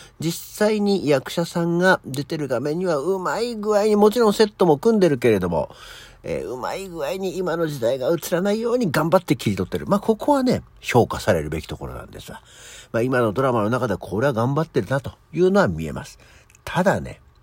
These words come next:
いや、まあ、出てくる落語家さんたちの、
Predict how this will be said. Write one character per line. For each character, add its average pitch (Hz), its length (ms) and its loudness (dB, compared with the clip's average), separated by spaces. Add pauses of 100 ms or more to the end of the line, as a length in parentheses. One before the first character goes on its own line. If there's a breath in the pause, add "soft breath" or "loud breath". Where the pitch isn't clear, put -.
(760 loud breath)
い 185 120 0
や、 156 260 2
ま 170 140 2
あ、 165 40 2
出 156 180 4
て 202 220 2
く 151 240 -2
る 123 180 2
落 107 300 0
語 127 160 -2
家 120 160 -2
さ 120 200 -4
ん 113 120 -4
た 82 200 -10
ち 78 240 -12
の、 143 340 6